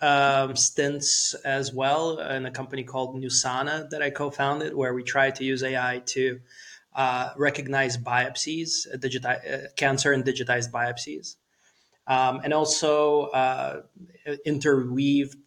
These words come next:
throughout my experiences, uh, product. Um, so I was the inceptional product manager on a product called U M T three sixty, which is, um, a platform to connect the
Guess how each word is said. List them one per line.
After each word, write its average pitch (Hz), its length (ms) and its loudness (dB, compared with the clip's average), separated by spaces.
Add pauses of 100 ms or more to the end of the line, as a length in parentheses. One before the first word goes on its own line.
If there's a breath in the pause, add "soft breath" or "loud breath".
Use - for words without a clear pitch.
(120)
throughout 127 320 4
my 127 120 -2
experiences, 123 880 -2
uh, 123 240 -2 (100)
product. 139 520 2 (260)
Um, 123 600 -2
so - 180 -6
I 120 140 -2
was 120 240 -2
the 123 320 -4
inceptional 127 1000 0
product 127 520 0
manager 127 760 -4
on 123 360 -4 (560 soft breath)
a 123 80 -6
product 131 320 0
called 123 180 -2
U 131 100 2
M 123 120 -2
T 139 180 -2
three 127 200 -2
sixty, 151 440 0
which 127 540 -2
is, 123 640 0
um, 120 600 -2
a 127 140 -2
platform 131 640 0 (160)
to 127 340 2 (380 loud breath)
connect 131 560 0
the 123 400 0